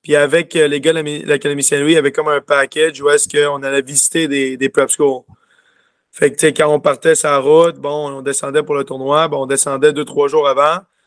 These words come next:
Puis à ce moment-là, tu sais, on avait visité Proctor, on avait visité New Hampton, on avait visité Taft, euh, non, pas Taft, Tabor, puis une couple d'autres.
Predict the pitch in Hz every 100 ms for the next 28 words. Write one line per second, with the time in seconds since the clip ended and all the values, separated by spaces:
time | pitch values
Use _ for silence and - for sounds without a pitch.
0 | _ _ _ _ _ _ 143 135 143 139
1 | 139 156 160 156 143 139 127 127 - 147
2 | 143 139 131 127 165 165 147 135 131 123
3 | - 147 139 135 135 131 - 156 156 143
4 | 135 135 131 127 123 - - 147 147 139
5 | - 156 156 160 - - 165 165 143 123
6 | - 151 131 _ _ - 151 151 160 165
7 | 165 _ _ _ _ _ _ 139 127 160
8 | 127 143 156 185